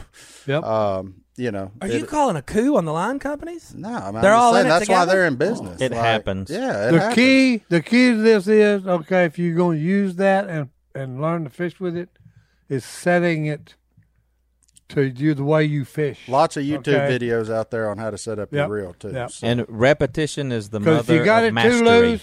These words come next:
Speaker 1: if you got it too loose, you're gonna backlash all the time.
Speaker 2: Yeah.
Speaker 4: Yep.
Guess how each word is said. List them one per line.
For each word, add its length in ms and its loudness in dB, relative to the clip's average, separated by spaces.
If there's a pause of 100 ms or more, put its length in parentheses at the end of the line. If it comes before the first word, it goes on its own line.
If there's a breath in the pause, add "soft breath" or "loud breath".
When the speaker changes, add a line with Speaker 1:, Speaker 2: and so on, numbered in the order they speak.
Speaker 1:
if 160 -8
you 80 0
got 180 4
it 80 -10
too 160 4
loose, 380 0 (320)
you're 280 -4
gonna 220 4
backlash 600 0
all 200 4
the 80 -8
time. 300 -4 (120)
Speaker 2:
Yeah. 60 -14
Speaker 4:
Yep. 180 -8